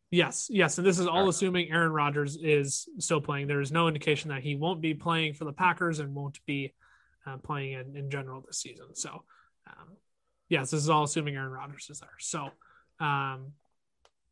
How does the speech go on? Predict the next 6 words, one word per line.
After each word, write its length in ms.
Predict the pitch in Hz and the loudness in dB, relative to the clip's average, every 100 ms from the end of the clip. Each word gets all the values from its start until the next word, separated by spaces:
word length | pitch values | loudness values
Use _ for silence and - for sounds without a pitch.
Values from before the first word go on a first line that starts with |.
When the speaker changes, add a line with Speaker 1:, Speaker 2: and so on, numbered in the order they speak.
| _ _ _ _ _ _ _ _ _ _ _ _ - | _ _ _ _ _ _ _ _ _ _ _ _ 2
Speaker 1:
who 80 | 208 | 6
are 40 | |
you 80 | 226 | 8
taking, 340 | 185 170 139 127 | 8 6 4 -2
Aaron 260 | 160 202 202 | 6 6 6
Jones 920 | 175 185 180 202 240 - - - - | 4 4 4 2 0 -4 -6 -8 -12